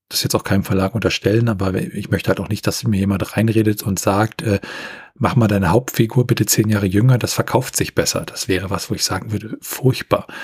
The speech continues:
Und, ähm, grundsätzlich auch beim Self-Publishing, dieses ganze, ja, was da so drumrum ist. Ähm, also man, man kann ja sozusagen dann, äh, wenn man dann ein fertiges Werk hat, die Überarbeitung ist abgeschlossen, das heißt,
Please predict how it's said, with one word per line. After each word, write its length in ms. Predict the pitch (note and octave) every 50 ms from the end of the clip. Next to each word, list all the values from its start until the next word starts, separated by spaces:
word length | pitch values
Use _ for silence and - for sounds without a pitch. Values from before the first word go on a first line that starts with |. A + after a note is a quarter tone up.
| - - - -
Und, 440 | - F#2+ F#2 F#2+ F#2+ F#2 F#2 F2 -
ähm, 480 | F#2 F#2 F2 F2+ F2+ F2+ F2 F2 F2+ - _ _ _ _ _ _ _ -
grundsätzlich 500 | - A#2+ A2+ - - A2+ - - G2 G2
auch 80 | -
beim 340 | - - G2+ G2 F#2+ F#2+ G#2+
Self-Publishing, 840 | - - - A2 G#2 - - A#2 G#2+ - A2+ - - A#2 G#2+ G#2+ G2+
dieses 340 | - - G#2+ G2+ F#2 F2+ -
ganze, 560 | - G#2 F#2 F2 - - G#2 G2 G2+ - - - - - - _ _ _ _ - -
ja, 220 | F#2 F2+ F#2+ G2 F#2+
was 160 | F#2+ - -
da 120 | - G2+
so 240 | F2+ G2 G2 G#2 A2 -
drumrum 520 | - - - G2 F#2 - G#2 A2 D3 E3+ D#3+
ist. 380 | C#3 C#3+ D3+ - - - - -
Ähm, 400 | - F#2 G2 F#2+ F#2 F2 D#2+ - _ - - - - - - -
also 140 | G2+ F#2
man, 200 | F2 F2 F2 F2
man 220 | E2+ F2 F2 F2+ F2+
kann 180 | - - G#2
ja 120 | G2+ F#2+ F2+
sozusagen 520 | F#2 F2+ - G#2+ F#2+ F#2+ F2 E2+ - G2+
dann, 320 | - - F#2 F2+ F2+ F#2 -
äh, 340 | - G#2 G2 F#2 F#2 F#2+
wenn 100 | - F#2
man 100 | F#2 F#2
dann 80 | F#2 F2+
ein 120 | F#2 F2
fertiges 460 | - - G#2+ - G#2+ G2 G2+ - - A2
Werk 320 | F#2+ E2 F2+ - - -
hat, 200 | C3+ C3 - -
die 80 | A#2+ B2
Überarbeitung 500 | A2 A2 G#2 G#2 A2 A#2 - - A2 A2+
ist 140 | - -
abgeschlossen, 520 | - - - - - - - C#3+ B2+ - -
das 160 | A#2+ - -
heißt, 340 | G#2+ G#2 - - _ -